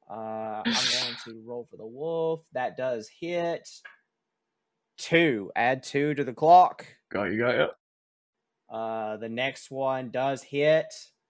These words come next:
Speaker 1: with a four, so add four to the clock.
Speaker 2: Got you.
Speaker 1: The la-,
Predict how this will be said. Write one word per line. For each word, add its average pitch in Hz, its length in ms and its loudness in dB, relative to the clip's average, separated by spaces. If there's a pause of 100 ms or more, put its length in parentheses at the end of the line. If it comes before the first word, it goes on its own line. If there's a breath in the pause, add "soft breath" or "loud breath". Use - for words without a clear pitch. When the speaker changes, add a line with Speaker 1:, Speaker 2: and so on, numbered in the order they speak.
(1700)
Speaker 1:
with 113 260 -8
a 107 160 -6 (180)
four, 156 540 6
so - 220 -8
add 113 260 0
four 131 280 -2
to 127 80 -2
the 123 100 -4
clock. 143 520 4 (360)
Speaker 2:
Got 117 140 6
you. 139 100 6 (520)
Speaker 1:
The 110 80 -10
la-, 107 340 -4